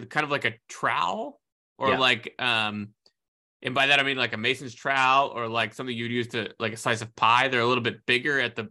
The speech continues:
Speaker 1: at the bottom. Um, whereas the ones at Turner Farm may represent, or may, or they certainly seem to resemble the sword on a swordfish. So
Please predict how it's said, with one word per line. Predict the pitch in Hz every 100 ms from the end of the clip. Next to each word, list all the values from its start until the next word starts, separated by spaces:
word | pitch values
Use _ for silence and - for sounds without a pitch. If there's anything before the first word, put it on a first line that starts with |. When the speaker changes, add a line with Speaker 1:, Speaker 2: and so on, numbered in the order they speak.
| -
Speaker 1:
at | 107
the | 110
bottom. | 110 113 123 156 156 _ _ _ _ _ _ _ -
Um, | 139 131 120 117 -
whereas | 139 151 151 143
the | 120
ones | 139 147 170 180 180 170 - - _ _ -
at | 139 131 123 - _ -
Turner | 226 254 214
Farm | 160 131 120 123
may | 123 135
represent, | 139 123 127 131 127 -
or | 117
may, | 120 117 113 110 -
or | 123
they | 117 110
certainly | 180 131 120 113
seem | - 120
to | 110
resemble | 107 110 127 139 123 113 110 110 - _ _ _ _ _
the | 127 117
sword | 117 - 156 156 151 139
on | 127
a | 117
swordfish. | 127 113 107 - - - -
So | 104 98 101 117